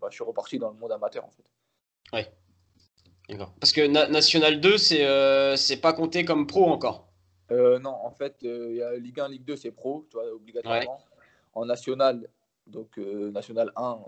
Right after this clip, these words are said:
Speaker 1: euh, c'est, c'est, ça s'appelle National, mais on va dire le premier niveau national,
Speaker 2: Hmm.
Speaker 1: c'est, c'est le dernier niveau amateur, en fait, tu vois, c'est, c'est à la
Speaker 2: D'accord.
Speaker 1: limite des pros. Et, mais t'as quelques clubs quand même qui sont pros.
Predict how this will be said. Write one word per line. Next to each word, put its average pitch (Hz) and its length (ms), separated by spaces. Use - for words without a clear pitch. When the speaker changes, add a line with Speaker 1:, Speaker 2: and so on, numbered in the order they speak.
Speaker 1:
euh, 104 120
c'est, 107 180
c'est, 104 220
ça 101 140
s'appelle 110 200
National, 117 420
mais 104 240
on 104 60
va 117 80
dire 110 200
le 107 120
premier 117 280
niveau 117 240
national, 117 380
Speaker 2:
Hmm. 123 40
Speaker 1:
c'est, 113 600
c'est 117 140
le 113 80
dernier 127 360
niveau 131 320
amateur, 127 360
en 110 60
fait, - 180
tu 110 80
vois, 120 120
c'est, 113 540
c'est - 120
à 117 40
la 117 80
Speaker 2:
D'accord. 139 220
Speaker 1:
limite - 120
des 123 100
pros. 160 320
Et, 117 200
mais 120 140
t'as 120 100
quelques 135 460
clubs 151 240
quand 139 100
même 131 160
qui - 80
sont 123 160
pros. 107 260